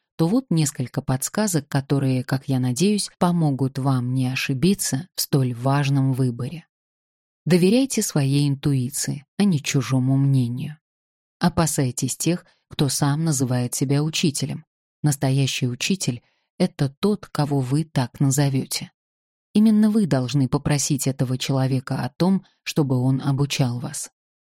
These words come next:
Учитель не обязан думать вместо вас и принимать за вас решения.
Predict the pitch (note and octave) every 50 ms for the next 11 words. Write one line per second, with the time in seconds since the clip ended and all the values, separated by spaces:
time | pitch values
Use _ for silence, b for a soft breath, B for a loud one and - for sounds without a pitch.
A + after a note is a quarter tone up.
0 | _ _ _ _ _ _ - G3 - D4 C4+ - C4 B3 A#3 G#3+ G3 F#3 D#3+ C#3
1 | D3+ D#3 D#3+ C3+ C#3 C#3+ C#3 C#3 C3 C3 B2+ B2+ A#2+ B2 B2+ - - D3+ D#3 D#3+
2 | D#3 - - F3 E3 F#3 G3 G3 - b b b b b _ A#3+ - - - E3+
3 | D#3 D3 C#3 C3+ C3+ C#3+ C#3 C#3 C#3+ C#3+ B2+ B2+ B2 - - C#3+ D#3 D#3 - -
4 | D#3+ C#3+ B2+ B2+ C3+ D3+ E3